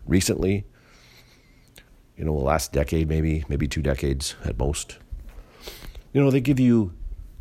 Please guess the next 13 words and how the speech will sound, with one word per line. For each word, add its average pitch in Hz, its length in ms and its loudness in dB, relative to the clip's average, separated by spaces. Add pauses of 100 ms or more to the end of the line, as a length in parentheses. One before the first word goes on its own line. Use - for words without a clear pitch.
(220)
a 104 80 0
moral, 85 600 2 (360)
uh, 113 280 -8
sort 110 200 -2
of 87 160 -4
guidance. 71 560 -6
Okay, 71 260 -4
so 78 180 -2
don't 95 260 0
be 101 120 0
mean 92 220 0
to 80 100 -2
people. 78 420 -8